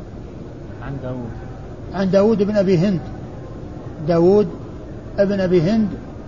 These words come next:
Speaker 2: وهو، آه، ثقة خرج حديثه البخاري تعليقا ومسلم وأصحاب السنن الأربعة.
Speaker 1: عن أبي نضرة.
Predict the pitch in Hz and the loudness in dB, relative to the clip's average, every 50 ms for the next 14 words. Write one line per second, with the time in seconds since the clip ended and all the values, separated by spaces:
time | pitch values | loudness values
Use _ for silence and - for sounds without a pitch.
0 | - - - - - - 180 185 185 160 180 185 185 185 175 170 165 - - - | -12 -12 -12 -12 -8 0 2 4 4 6 6 4 4 4 4 2 2 0 -2 -8
1 | - - - - - - - - - - 214 185 180 175 170 160 - 220 220 214 | -12 -12 -12 -12 -12 -14 -14 -12 -4 0 2 2 4 4 2 2 0 0 4 4
2 | 202 - 196 196 196 190 196 196 - - - - - - - - - - - 202 | 2 2 2 0 0 -2 -4 -6 -10 -14 -14 -14 -16 -14 -14 -14 -10 -4 0 2
3 | 208 208 202 170 185 - - 190 208 208 180 196 190 180 180 180 - 202 196 190 | 4 4 4 4 2 0 0 0 0 2 4 4 4 4 2 0 0 0 2 2
4 | 180 - 175 165 180 208 220 220 214 208 208 202 - - 190 190 208 208 - 202 | 2 2 0 0 2 2 2 4 4 2 2 0 -4 -4 -2 -2 -2 -2 0 2
5 | 196 196 196 202 - - - - - - - - - - 190 185 190 - - 196 | 2 2 2 0 -4 -10 -14 -14 -12 -14 -12 -12 -6 0 2 2 2 2 2 2
6 | 196 180 180 - - 202 196 190 185 185 202 196 190 180 180 185 151 156 139 - | 2 2 2 0 0 0 0 0 0 0 0 0 2 4 4 4 4 4 0 -2
7 | - - - - - - - - - - - - - - - - - - 127 135 | -4 -8 -8 -8 -8 -8 -8 -8 -8 -8 -8 -8 -8 -8 -8 -6 -6 -4 -4 -4
8 | 143 139 139 139 139 135 139 135 123 - 117 | -4 -4 -2 -2 0 0 0 -2 -2 -2 -4